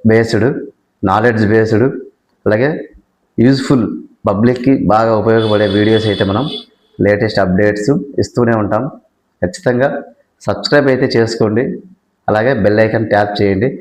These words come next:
చేసిన ప్రతి వీడియో కూడా మీకు నోటిఫికేషన్లో రావడం జరుగుతుంది. అలాగే మన వీడియో, మన ఛానల్లో చాలా వీడియోస్ అయితే ఉన్నాయి, దగ్గర దగ్గర వందకు పైగా.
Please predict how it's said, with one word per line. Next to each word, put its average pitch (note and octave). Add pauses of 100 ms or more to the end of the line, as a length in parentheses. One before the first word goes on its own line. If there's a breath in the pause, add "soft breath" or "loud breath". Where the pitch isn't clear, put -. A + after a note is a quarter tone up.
(280 loud breath)
చేసిన A2+
ప్రతి G#2
వీడియో A2+
కూడా A2+
మీకు G#2+ (540)
నోటిఫికేషన్లో G#2+ (500)
రావడం G#2+
జరుగుతుంది. G2+ (800)
అలాగే A#2+ (240)
మన A2
వీడియో, A2 (320)
మన A2 (160)
ఛానల్లో A2+
చాలా A2+ (580 loud breath)
వీడియోస్ A2
అయితే A#2
ఉన్నాయి, A2+ (140)
దగ్గర G2+
దగ్గర A#2
వందకు G2+
పైగా. G#2